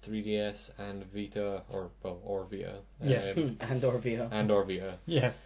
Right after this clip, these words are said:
Speaker 1: Um, I don't think any of them are on both. <laughs> So,
Speaker 3: <laughs>
Speaker 1: yeah. So nominees for this are Final Fantasy Explorers,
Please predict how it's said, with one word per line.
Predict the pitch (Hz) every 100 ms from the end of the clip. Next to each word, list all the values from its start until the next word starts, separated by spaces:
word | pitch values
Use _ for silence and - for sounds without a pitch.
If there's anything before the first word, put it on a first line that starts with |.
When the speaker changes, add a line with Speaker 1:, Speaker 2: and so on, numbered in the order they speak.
| - - -
Speaker 1:
Um, | 107 104 101 98
I | 107
don't | 110
think | 104
any | 92 104
of | 107
them | 90
are | 87
on | 90 87
both. | 92 - -
<laughs> | 107 101 - 135
So, | 127 135 - 180 - - -
Speaker 3:
<laughs> | - - -
Speaker 1:
yeah. | 117 101 107
So | 110 117 110
nominees | 127 135 135 135
for | 143
this | 139
are | 113
Final | 107 143 160
Fantasy | 139 151 143 135 135
Explorers, | 135 - - 127 120 107 90